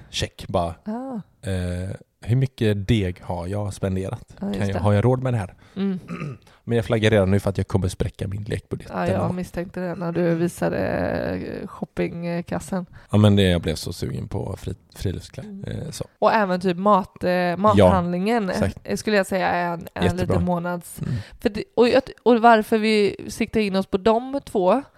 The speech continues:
Speaker 2: lekpeng och matpeng, är ju för att det är två relativt stora poster, framförallt mat,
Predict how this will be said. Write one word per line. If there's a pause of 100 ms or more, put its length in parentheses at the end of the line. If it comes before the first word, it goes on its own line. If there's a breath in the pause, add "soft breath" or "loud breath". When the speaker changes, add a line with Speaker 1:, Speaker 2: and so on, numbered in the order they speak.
(260 soft breath)
Speaker 2:
lekpeng
och
matpeng, (220 soft breath)
är
ju
för
att
det
är
två (320 soft breath)
relativt
stora
poster,
framförallt
mat,